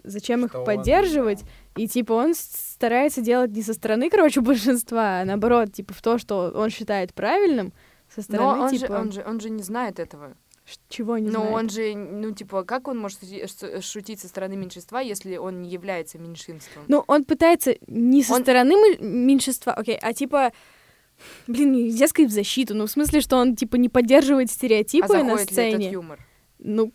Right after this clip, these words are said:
Speaker 1: да, <laughs> его на Дудя позвали, вот,
Speaker 3: Ну, позвали
Speaker 1: например.
Speaker 3: его на Дудя из-за этого?
Speaker 1: Ну,
Speaker 2: Да.
Speaker 1: как бы да.
Speaker 3: Ну, блин.
Speaker 1: Окей, он собирает там зал, я не знаю, как, что тебе привести в пример, чтобы ты мне поверила?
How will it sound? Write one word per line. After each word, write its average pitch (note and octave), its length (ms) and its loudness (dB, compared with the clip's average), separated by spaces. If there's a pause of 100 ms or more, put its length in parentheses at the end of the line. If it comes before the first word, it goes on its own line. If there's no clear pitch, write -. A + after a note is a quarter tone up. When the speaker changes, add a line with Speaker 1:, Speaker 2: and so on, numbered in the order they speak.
Speaker 1:
да, A#3+ 280 2
<laughs> E4 140 2
его D#4+ 260 8
на B3 280 0
Дудя G#3 280 -2
позвали, C#4 540 2
вот, A#3+ 220 4 (260)
Speaker 3:
Ну, G#3+ 160 -2
позвали A#3+ 240 2
Speaker 1:
например. A3 220 4
Speaker 3:
его G#3 100 0
на G#3 160 -6
Дудя G3 300 -6
из-за F#3+ 140 -4
этого? F3+ 520 -8 (400)
Speaker 1:
Ну, G3+ 320 -8
Speaker 2:
Да. F#3 40 -10
Speaker 1:
как G3 160 -4
бы F#3+ 140 -2
да. G3+ 280 -2 (280)
Speaker 3:
Ну, F#3+ 500 -10
блин. E3 540 -12
Speaker 1:
Окей, G#3+ 300 -2
он A3+ 200 0
собирает A#3 560 0
там F3 220 -4
зал, G3 300 -4
я F#3+ 60 -2
не G3+ 60 -4
знаю, G#3+ 200 0
как, G3 160 -10
что - 180 -2
тебе C4 140 0
привести C#4+ 340 4
в B3 140 -2 (100)
пример, C#4+ 380 6
чтобы C4 240 0
ты C#4 120 -2
мне B3+ 200 -2
поверила? B3+ 580 4